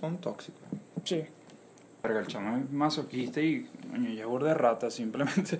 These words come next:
Speaker 1: Déjalo
Speaker 3: Porque,
Speaker 1: ya.
Speaker 2: Simple-
Speaker 3: claro, si a alguien no te gusta, déjalo ya. ¿Para qué carajo le vas a estar diciendo? Primero vas a seguir estando con él, termínale ya. Y segundo,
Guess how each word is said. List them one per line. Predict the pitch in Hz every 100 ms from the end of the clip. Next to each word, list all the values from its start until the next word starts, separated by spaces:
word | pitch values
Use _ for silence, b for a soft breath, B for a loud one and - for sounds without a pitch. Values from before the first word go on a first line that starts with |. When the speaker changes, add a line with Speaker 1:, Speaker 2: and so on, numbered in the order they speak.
| 143
Speaker 1:
Déjalo | 131 131 151
Speaker 3:
Porque, | 160 185
Speaker 1:
ya. | 208
Speaker 2:
Simple- | 175 214 165
Speaker 3:
claro, | 165 160 160
si | 165
a | 165
alguien | 151
no | 160
te | 165
gusta, | 175 170 175
déjalo | 175 170
ya. | 175 180
¿Para | 139 131
qué | 131
carajo | 147 147
le | 143
vas | 139
a |
estar | 135 147
diciendo? | 143 139 139 147 147
Primero | 143 151 185
vas | 196 190
a | 180
seguir | 175
estando | 170 165 175
con | 151 123
él, | 107
termínale | 113 120 123 147 147
ya. | 113 104 - - - - - - - - -
Y | 127
segundo, | - 113 123 147 165 190 127